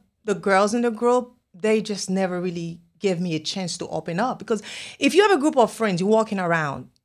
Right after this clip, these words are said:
and nobody's asking you a question. Like, let's say if I say, "How are you today?" And you say, "I'm fine." But if you don't ask me, "How am I?" you're not gonna know how am I doing.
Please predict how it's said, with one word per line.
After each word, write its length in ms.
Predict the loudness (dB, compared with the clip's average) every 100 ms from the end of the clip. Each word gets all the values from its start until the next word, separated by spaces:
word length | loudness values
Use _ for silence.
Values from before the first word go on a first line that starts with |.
| _ _
and 180 | 2 6
nobody's 360 | 8 8 4 4
asking 220 | 2 2
you 60 | -4
a 40 |
question. 320 | -4 -4 -2
Like, 120 | -2
let's 180 | 0 0
say 80 | 0
if 100 | 0
I 80 | 0
say, 140 | 0
"How 240 | 2 4 6
are 120 | 6
you 120 | 2
today?" 380 | -2 -6 -8 -12 _ _ -6
And 120 | -2
you 80 | -2
say, 120 | 0
"I'm 120 | -4
fine." 440 | 0 2 2 0 -6 -8
But 140 | -4
if 120 | -4 -2
you 60 |
don't 140 | 0 0
ask 160 | -2
me, 80 | -2
"How 180 | -2 -2
am 100 | -2
I?" 180 | -2 -2
you're 160 | -4 -4
not 140 | -2
gonna 180 | -2 2
know 240 | 2 2
how 120 | 0 -2
am 80 |
I 80 | -2
doing. 340 | -4 -6 -8